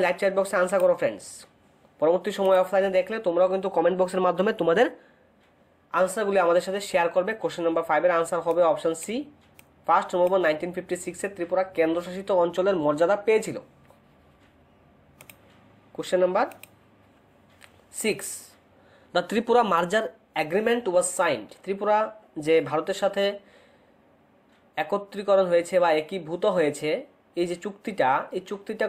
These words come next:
কবে স্বাক্ষরিত, স্বাক্ষর করা হয়েছিল? The ত্রিপুরা মার্জার, ত্রিপুরা যে ভারতের সাথে, ইন্ডিয়ার সাথে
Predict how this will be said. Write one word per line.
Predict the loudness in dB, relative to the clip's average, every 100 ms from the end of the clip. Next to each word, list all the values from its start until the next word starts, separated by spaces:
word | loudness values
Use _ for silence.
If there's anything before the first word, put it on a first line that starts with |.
| 2
কবে | 2 0 -4
স্বাক্ষরিত, | -8 -4 -4 -4 -6
স্বাক্ষর | -8 -4 -2 2
করা | 2
হয়েছিল? | 0 -4 -6 -14 -20 _ _ _ -20 -6 -2
The | -2
ত্রিপুরা | -2 0 0 2
মার্জার, | 0 2 0 -2
ত্রিপুরা | -4 -2 0
যে | 2 0
ভারতের | 0 -4
সাথে, | -4 -2 0
ইন্ডিয়ার | 2 0 0
সাথে | -2